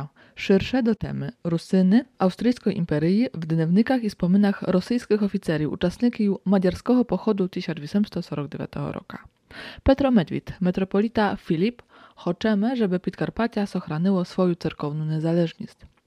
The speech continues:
Anna Kyrpan. Popraszczajmy Anatolija Jadłowskiego. Petro Medwid, wymer rosyjski pisatel Michał Hrad. Nowe czysło czasopisu bohate jest tradycyjno i w incze ciekawe temy. W czasty nowiny, ne nowiny, ne lem zlemkołyny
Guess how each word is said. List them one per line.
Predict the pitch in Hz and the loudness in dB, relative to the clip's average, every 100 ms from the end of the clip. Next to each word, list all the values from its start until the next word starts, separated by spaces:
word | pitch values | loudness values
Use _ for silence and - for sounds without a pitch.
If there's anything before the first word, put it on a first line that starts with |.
| _ | _
Anna | 202 180 180 | 2 2 2
Kyrpan. | 214 190 135 143 - - - - | 0 0 -2 -4 -8 -16 -18 -6
Popraszczajmy | - - 175 - 185 185 233 - | -4 0 -2 0 2 4 4 4
Anatolija | 214 208 170 147 151 | 2 2 0 -4 -2
Jadłowskiego. | 175 180 185 - - 165 165 170 - _ - | 0 0 -2 -4 -10 -10 -10 -12 -14 _ 0
Petro | 233 170 | 0 2
Medwid, | 165 247 240 208 - - - | 0 0 0 -2 -6 -16 -8
wymer | 156 170 175 190 185 | -2 2 4 4 4
rosyjski | 170 160 - 180 - 180 | 2 0 0 -2 -2 -2
pisatel | 165 - 143 - 156 - | -2 -4 -4 -4 -6 0
Michał | 190 190 139 147 | 0 0 -4 -4
Hrad. | 165 160 139 - _ _ _ - - - - | -4 -4 -6 -12 _ _ _ -20 -20 -14 0
Nowe | 247 262 | 4 4
czysło | 247 269 - 202 | 4 0 0 -2
czasopisu | 175 165 - 143 - 202 | 0 -2 -2 -4 0 0
bohate | 165 170 196 220 208 | 2 2 2 0 0
jest | 190 - - | 0 -2 -4
tradycyjno | 196 180 165 226 220 208 | 0 0 0 2 4 2
i | 185 | -2
w | - | -2
incze | 247 262 247 | 0 0 -4
ciekawe | - 147 147 170 | -4 -4 -2 -2
temy. | 143 135 139 156 _ | -4 -6 -8 -8 _
W | - | -4
czasty | 190 - 180 - | -4 0 -2 2
nowiny, | 175 170 208 220 185 | 2 4 4 6 4
ne | 180 | 2
nowiny, | 160 180 202 156 | 2 2 2 2
ne | 143 160 | -2 0
lem | 208 | 0
zlemkołyny | 190 160 - 131 135 151 247 | 0 -6 -6 -6 -6 -6 -10